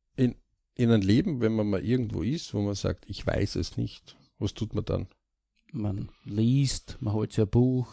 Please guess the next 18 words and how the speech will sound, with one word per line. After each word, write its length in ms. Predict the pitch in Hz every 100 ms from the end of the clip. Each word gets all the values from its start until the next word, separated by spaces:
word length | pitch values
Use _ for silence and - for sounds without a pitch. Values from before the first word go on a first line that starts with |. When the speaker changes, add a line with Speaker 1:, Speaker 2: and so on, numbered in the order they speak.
| - - - -
Speaker 1:
Man 180 | 104 107
sucht 240 | - 127
sich 180 | - 117
die, 160 | - 131
die 80 |
es 120 | 120 110
wissen. 340 | 120 - 95 - - 208 _ _ - _ -
Das 60 |
ist 60 | 123
Speaker 2:
Ja. 80 | 113
Speaker 1:
ziemlich 300 | 117 113 95
einfach, 280 | 87 98
ne? 160 | 107 143 - - - - - -
Ähm, 400 | 110 113 110 120 - - - -
und 160 | 113
zwar 140 | 123 120
so 180 | -
lange, 540 | 143 90 95 165 214